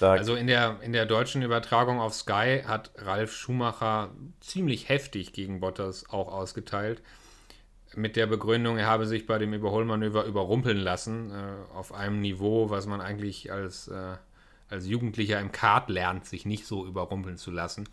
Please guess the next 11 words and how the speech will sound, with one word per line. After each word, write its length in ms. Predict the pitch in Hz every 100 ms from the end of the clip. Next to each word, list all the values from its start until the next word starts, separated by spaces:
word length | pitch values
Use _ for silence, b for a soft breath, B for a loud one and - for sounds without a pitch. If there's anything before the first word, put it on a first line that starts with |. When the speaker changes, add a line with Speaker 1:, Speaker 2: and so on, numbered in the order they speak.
| B B B B -
Speaker 2:
Ich 280 | - 123 -
muss 260 | 123 135 131
auch 220 | 117 123
sagen, 640 | 113 110 127 127 120 117
so 360 | 107 104 113 117
kritisch 540 | - 123 117 117 -
hab 120 | 107
ich's 240 | 101 110 -
jetzt 200 | 107 -
in 140 | 104
der, 240 | 123 117